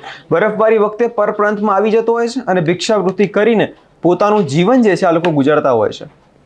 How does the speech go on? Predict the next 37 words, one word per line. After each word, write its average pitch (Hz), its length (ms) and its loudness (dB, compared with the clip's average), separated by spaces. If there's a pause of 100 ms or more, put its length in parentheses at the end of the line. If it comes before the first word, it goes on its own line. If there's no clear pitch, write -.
આ 139 60 -2
પરિવાર 165 400 2
એક 175 140 -2
નવેમ્બરથી 175 480 0
હોટલમાં 170 460 0
રહેતો 165 320 0
હતો 190 160 -2
અને 208 100 0
દિવસ 170 260 0
દરમિયાન 165 400 0
ભુજના 165 340 0 (340)
જે, 190 180 0
અ, 165 200 4 (260)
વિસ્તારો 202 540 0
છે 139 160 -2 (340)
ત્યાં 156 360 -2
ભીખ 165 220 0
માંગતો 170 440 0
હતો 208 180 0
અને 151 320 2
હોટલમાં 147 500 0
રાત્રે 131 220 0
સૂઈ 151 200 -2
જતા 104 220 -6
હતા. - 200 -8 (560)
પરંતુ 165 220 0
એ 214 40 4
સ્પષ્ટ 214 400 0
છે 254 40 0
કે 233 100 0
હાલ 220 180 2
ગુજરાતના 196 460 0
દરેક 185 260 2
જિલ્લામાં 185 460 2
અત્યારે 180 260 0
હાઈ 165 280 0
એલર્ટ 165 340 2